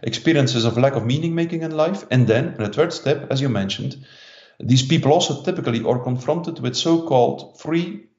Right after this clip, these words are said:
floating anxiety, frustration, and aggression. That means anxiety, frustration, and aggression, which is not connected to a mental representation,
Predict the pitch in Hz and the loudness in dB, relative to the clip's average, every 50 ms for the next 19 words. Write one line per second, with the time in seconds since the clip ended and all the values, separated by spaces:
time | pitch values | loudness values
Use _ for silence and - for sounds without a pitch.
0 | _ _ _ _ - - 143 147 143 120 104 98 98 101 - - - 117 110 104 | _ _ _ _ -2 2 2 2 4 2 0 -2 -4 -6 -6 -6 -4 -2 -2 2
1 | - 135 139 143 139 139 - 139 139 - - - 127 127 - - 135 135 135 135 | 2 4 4 4 2 0 -6 -8 -10 -10 -8 -8 -10 -8 -4 -2 0 0 0 0
2 | 135 120 - - 135 123 120 117 120 120 110 101 - - 98 98 101 120 120 123 | -2 -6 -4 -2 0 2 2 4 4 4 2 2 0 -2 -2 0 0 0 0 0
3 | 143 165 185 220 247 - - - - - - _ - - - 131 113 143 160 185 | 0 0 0 0 0 -2 -6 -10 -16 -20 -18 _ -2 0 2 4 4 4 4 4
4 | 190 - 185 - - 131 127 - - 151 160 170 165 - - 117 123 120 113 113 | 2 -2 -6 -8 -6 -6 -8 -4 -2 0 0 0 0 -4 -4 -2 0 2 2 2
5 | 113 120 143 170 - - 208 202 - - - _ - - - _ _ _ _ _ | 4 2 2 2 2 -2 -4 -6 -8 -10 -16 _ -20 -20 -20 _ _ _ _ _
6 | _ _ _ _ _ _ _ _ _ _ _ _ - 143 - 170 160 170 190 190 | _ _ _ _ _ _ _ _ _ _ _ _ -2 2 4 4 4 4 2 2
7 | - 185 170 165 165 156 135 143 143 143 139 139 139 135 127 120 123 117 113 117 | 2 2 2 2 0 0 -2 -2 0 0 2 2 0 0 0 -2 -2 -2 -2 -4
8 | 104 104 101 101 113 117 127 131 - - 190 202 202 - _ | -4 -4 -4 -4 -4 -4 -4 -4 -4 -4 -6 -6 -8 -10 _